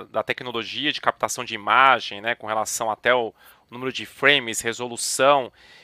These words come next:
e uma série de coisas, isso aumentou também as possibilidades até pra parte de, até de radares, né, de monitoramento de rodovias, não só do aspecto de ir lá e capturar a placa, né, mas várias características que estão acontecendo na rodovia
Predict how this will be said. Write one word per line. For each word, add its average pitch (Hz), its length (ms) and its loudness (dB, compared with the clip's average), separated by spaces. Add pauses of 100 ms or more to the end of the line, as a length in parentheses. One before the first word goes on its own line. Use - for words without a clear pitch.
e - 40 -20
uma 110 120 0
série 123 160 0
de 117 120 -8
coisas, 139 360 -6
isso 151 540 -2 (320)
aumentou 127 380 0
também 143 240 0 (120)
as 120 220 6
possibilidades 127 560 2
até 135 180 2
pra 156 100 -2
parte 135 340 6
de, 123 100 -4
até 135 180 0
de 139 100 -4
radares, 123 880 6
né, 127 140 2
de 117 180 -6
monitoramento 113 760 -4
de 123 120 -12
rodovias, 117 760 -6 (300)
não 151 160 2
só - 120 -4
do 170 80 2
aspecto 151 380 2
de 135 100 -6
ir 139 40 -2
lá 131 120 6
e 139 40 2
capturar 143 340 6
a - 20 2
placa, 120 500 6
né, 113 80 -8
mas 117 300 -4 (320)
várias 139 260 8
características 139 600 2
que - 40 -2
estão 131 140 2
acontecendo 123 500 -4
na 117 100 4
rodovia 113 680 -2